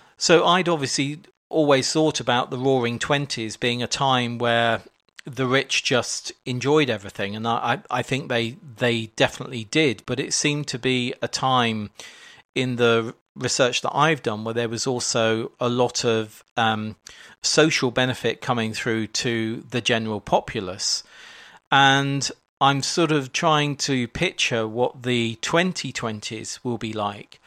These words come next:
so a hundred years later. And just looking at the poverty levels that we have in the U K at the moment, where thirty-four percent of children are said to live in poverty, it's a,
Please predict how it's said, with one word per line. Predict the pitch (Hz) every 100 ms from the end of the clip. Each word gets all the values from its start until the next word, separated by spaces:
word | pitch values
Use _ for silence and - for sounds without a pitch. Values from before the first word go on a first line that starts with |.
| - - - -
so | - 143 123
a |
hundred | 127 156 120 113
years | 120 123 110 -
later. | 123 151 151 - 92 92 _ _ _ _ _ _ _ _ _ 147
And | 143 135
just | - 165 -
looking | 165 - 135
at | 123
the | 117
poverty | - 147 - - 123
levels | 123 117 113
that | 131 123
we | 110
have | 127 117
in | 113
the | 110
U | 110 117
K | - 120 107
at | -
the | 113
moment, | 123 139 117 95 101 -
where | 113
thirty-four | - 131 120 - 110 135 117
percent | - - 120 107 -
of |
children | - 127 127 113 98 95 95 _
are | 113 107 104 101 95 - - - - - - -
said | - 131 127
to | - 123 110 113
live | 117 117 113
in | 104 101
poverty, | - 147 131 - 104 - - - _ - - - _ _ _
it's | 165 170 - -
a, | 151 147 143